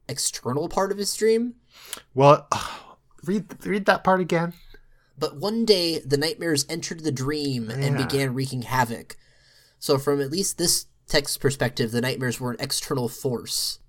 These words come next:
Speaker 2: And yet, the nightmare itself says, "We were born of nightmares."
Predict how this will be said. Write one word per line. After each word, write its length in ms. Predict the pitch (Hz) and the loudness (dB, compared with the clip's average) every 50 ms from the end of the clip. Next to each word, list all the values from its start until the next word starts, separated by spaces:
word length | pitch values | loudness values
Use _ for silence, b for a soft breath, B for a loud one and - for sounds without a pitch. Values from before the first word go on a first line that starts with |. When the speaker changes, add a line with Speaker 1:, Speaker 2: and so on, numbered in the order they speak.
| _ _ - | _ _ -4
Speaker 2:
And 200 | 123 131 135 120 | -2 -2 -2 0
yet, 300 | 127 131 127 123 120 - | 2 2 4 2 2 0
the 400 | - 107 98 131 117 110 110 101 - | -6 -4 0 2 2 2 2 0 -2
nightmare 680 | 117 117 127 131 - - 120 117 120 113 113 110 - _ | -2 0 0 0 0 0 0 0 2 2 0 -2 -4 _
itself 640 | 120 104 - - - - 131 135 139 123 120 120 - | -8 -6 -4 -4 0 2 4 4 4 4 2 0 -4
says, 300 | - - 120 98 95 98 | -2 0 0 0 0 -2
"We 240 | 95 98 110 113 110 | -2 0 0 2 4
were 180 | 104 104 104 | 4 4 4
born 500 | 98 92 87 87 101 107 107 104 101 95 95 | 4 2 0 2 2 4 4 4 2 2 0
of 440 | - 92 95 104 95 85 80 - 90 | -2 -2 -2 -2 -2 -2 -6 -8 -8
nightmares." 920 | 82 76 - - 50 55 55 57 57 - - - - - - - - - | -8 -10 -10 -12 -16 -18 -18 -18 -18 -18 -16 -14 -12 -12 -12 -12 -12 -16